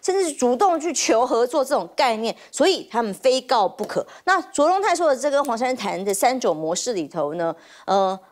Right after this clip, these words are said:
包括了什么各种合作的方式了啊？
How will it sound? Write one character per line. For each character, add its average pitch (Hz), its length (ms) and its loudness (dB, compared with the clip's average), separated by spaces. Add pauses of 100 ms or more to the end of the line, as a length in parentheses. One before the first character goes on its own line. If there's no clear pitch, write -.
(320)
包 269 160 2
括 277 160 2
了 202 100 2
什 180 140 -6
么 165 240 -4
各 285 120 0
种 170 200 -2
合 175 160 2
作 226 160 2
的 175 100 2
方 208 320 -2
式 208 300 -2
了 147 80 0
啊？ 160 180 0